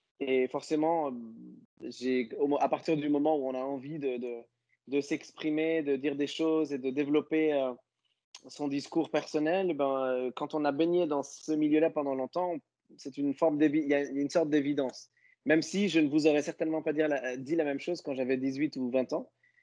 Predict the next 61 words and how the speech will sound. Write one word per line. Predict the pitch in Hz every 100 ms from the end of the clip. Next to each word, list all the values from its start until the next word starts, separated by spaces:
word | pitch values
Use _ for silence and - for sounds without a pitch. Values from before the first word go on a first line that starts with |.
| _ _ 127
euh, | 120
parce | 127
que | - 131
ça | 135
ne |
me | 131 131
semblait | 127 143 139
pas | 135 151
si | 156
évident | 135 131 135
que | 127
ça. | 170 180
Je | 135
voulais | 123
faire | 131 135
des | 123
études | 120 131
d'architecture. | 127 120 - 156 - 175 180 _ _ _ _ -
Mais | 127
très | 123 160
rapidement, | 151 151 156 147 170
dès | 170 156
que |
je | 151
me |
suis | 143 151
inscrit | 135 - 156
au | 143 127
conservatoire, | 120 135 139 135 151 147 135
euh, | 127 123 _ _ _ _ -
euh, | 123
de | 123
Paris, | 147 139 151
que | 135
j'ai |
passé | 135 131
le | 139
concours | - 135 - 147
à | 123
la | 117
demande | 131 147 156 139
de |
mon | 127 123
père, | 123 139 185 -
<laughs> | - 135 _ _ _ _ _
euh, | 131 127
je | 127
me, | 127
j'ai | 123 131
très | - 151
vite | 156 135
vu | 135 160
que | 151
c'était | - 127
un | 139
chemin, | 131 147 143 156 151
euh, | 127
qui | -
finalement | - 139 139 151
était, | 147 - 143
euh, | 147 131 120 117 113